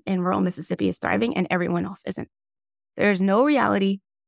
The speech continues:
where the single rural woman with children in Somalia, Yemen, Micronesia, like, some place is thriving. There's no reality where if that woman is thriving and her children are safe,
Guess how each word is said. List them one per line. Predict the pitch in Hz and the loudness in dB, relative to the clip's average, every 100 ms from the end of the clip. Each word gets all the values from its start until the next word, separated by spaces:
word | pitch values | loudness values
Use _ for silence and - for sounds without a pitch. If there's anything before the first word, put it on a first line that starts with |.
| _ | _
where | - 170 165 165 | -6 -4 -2 -4
the | 190 | -6
single | 196 - 226 240 233 226 | -8 -4 -2 0 0 0
rural | 190 196 | 0 0
woman | 190 180 180 | 2 0 0
with | 180 | -2
children | - - 180 180 175 | -4 -4 -4 -4 -4
in | 170 - 180 185 185 180 175 | -6 -6 -4 -6 -8 -10 -8
Somalia, | 214 233 220 196 190 | -2 -2 0 -2 -2
Yemen, | 190 220 202 180 | -2 -2 -2 -2
Micronesia, | 175 180 208 196 | -4 -4 -4 -2
like, | - - | -4 -6
some | - 190 202 202 _ _ _ - | -2 0 0 -2 _ _ _ -12
place | - 185 175 190 - - _ _ _ _ _ _ _ _ _ _ _ _ _ - | 0 2 2 -2 -10 -14 _ _ _ _ _ _ _ _ _ _ _ _ _ -2
is | 180 - - | -2 -2 -8
thriving. | 202 160 233 302 | -4 -2 0 2
There's | 240 | 4
no | 226 262 311 262 | 4 4 4 2
reality | 208 - 185 | 2 2 2
where | 180 170 - | 0 -4 -6
if | 190 _ | -10 _
that | - - | -4 -2
woman | 233 254 233 | 0 0 0
is | 226 - - | -2 -6 -4
thriving | 240 240 277 269 | -2 -2 -4 -4
and | 190 | -4
her | 180 | -4
children | - 196 214 | -2 -4 -2
are | 185 | -6
safe, | 160 - 233 - | -6 -4 -4 -6